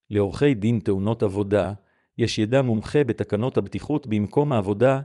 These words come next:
הספציפיות לתעשיות שונות. הם נשארים מעודכנים בחקיקה הרלוונטית ובסטנדרטים בתעשייה כדי להבטיח שהם מצוידים היטב לטיפול במקרים של תאונות עבודה.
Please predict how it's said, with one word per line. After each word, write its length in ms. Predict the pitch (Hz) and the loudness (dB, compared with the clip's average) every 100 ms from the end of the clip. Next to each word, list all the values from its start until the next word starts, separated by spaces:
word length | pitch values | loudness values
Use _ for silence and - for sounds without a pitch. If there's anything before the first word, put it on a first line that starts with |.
| - | -6
הספציפיות 840 | 120 - - - 151 - 120 123 | -8 -4 -4 -4 -6 0 0 0
לתעשיות 640 | 110 - 113 107 120 107 - | -4 0 0 0 0 0 0
שונות. 640 | - 98 87 73 - _ _ _ _ _ _ _ _ _ _ - | -4 -6 -6 -10 -18 _ _ _ _ _ _ _ _ _ _ -4
הם 160 | 113 | 0
נשארים 440 | 123 - 104 135 131 | 0 0 0 0 0
מעודכנים 540 | 98 92 - 113 139 | -2 -2 -4 -2 0
בחקיקה 520 | 120 113 - 101 135 | -2 -4 -8 0 2
הרלוונטית 840 | 120 101 90 98 127 127 87 - | 4 2 -2 -2 -2 -2 -10 -10
ובסטנדרטים 920 | - 104 98 - 139 113 110 104 131 123 | -8 -4 -4 -2 0 2 2 2 -4 -2
בתעשייה 720 | 107 104 95 - 98 123 143 | 0 0 -2 -2 0 2 0
כדי 320 | - 107 107 | -6 -4 0
להבטיח 540 | 104 98 90 147 120 | 0 0 -2 -2 -2
שהם 240 | - 117 107 | -2 -2 -2
מצוידים 560 | 104 - 104 101 131 | -2 -2 -2 0 -2
היטב 360 | 113 101 135 120 | -2 0 0 0
לטיפול 500 | 104 - 107 135 139 | -2 -4 -4 0 0
במקרים 580 | 107 101 101 - 127 127 | 0 -2 -2 -4 -4 -4
של 180 | 120 101 | -6 -4
תאונות 440 | 107 101 113 127 | -4 -2 -2 -4
עבודה. 460 | 104 95 90 85 | -4 -4 -4 -6